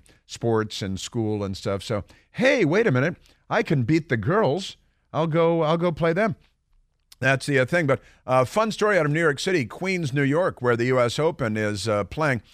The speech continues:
And the headline from the Eyewitness News, A B C seven in New York City, the headline is, "The smell of pot smoke is wafting over courts at the U S Open, comma,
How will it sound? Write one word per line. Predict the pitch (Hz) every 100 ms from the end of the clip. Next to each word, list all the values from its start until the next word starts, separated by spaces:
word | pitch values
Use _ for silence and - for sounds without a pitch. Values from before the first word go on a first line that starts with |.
| _ _
And | - 131
the | 143
headline | 214 196 143 127 117 _ _ _
from | - 143 135 131
the | 123 123 -
Eyewitness | 160 175 180 165 147 120
News, | 156 185 123 90
A | 123 135
B | 139
C | 117 139
seven | 113 147 151 113
in | 104 104
New | 127
York | 127 123 -
City, | 160 139 95 - _ _ -
the |
headline | 160 170 156
is, | 143 131 - _ -
"The | 147
smell | 135 156 196 247
of | 214 135 -
pot | 226 240
smoke | - 139 123 90 - - _ _ _ _ _
is | 131 143 117
wafting | 120 185 214 - 208 185 -
over | 175 180 175
courts | - - 233 214 - - - - -
at | 147 151
the | 156
U | 160 208
S | 196 170 -
Open, | 226 240 147 117 139 - _ _ -
comma, | 147 127 139 165